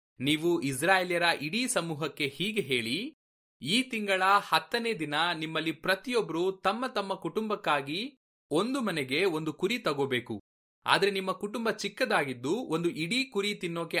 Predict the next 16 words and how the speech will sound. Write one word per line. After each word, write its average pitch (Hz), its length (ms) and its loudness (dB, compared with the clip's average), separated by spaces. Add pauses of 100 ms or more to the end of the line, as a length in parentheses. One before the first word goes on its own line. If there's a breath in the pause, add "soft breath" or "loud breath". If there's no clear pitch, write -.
ಆಗದಿದ್ರೆ 156 840 -2 (240)
ನೀವು 175 680 -2
ನಿಮ್ಮ 175 200 -2
ಪಕ್ಕದ 185 440 0
ಮನೆಯ 190 320 0
ಕುಟುಂಬ 202 400 -2
ಸೇರಿ 202 640 0
ನಿಮ್ಮ 180 260 -2
ಮನೆಯಲ್ಲಿ 165 360 0
ತಿನ್ನಬೇಕು." 156 640 -4 (560)
ಹೀಗೆ 214 380 2
ಮಾಡುವಾಗ 160 600 2 (480 soft breath)
ಒಟ್ಟು 190 280 0
ಎಷ್ಟು 170 380 -2
ಜನ 175 200 0
ಇದ್ದಾರೆ, 123 680 0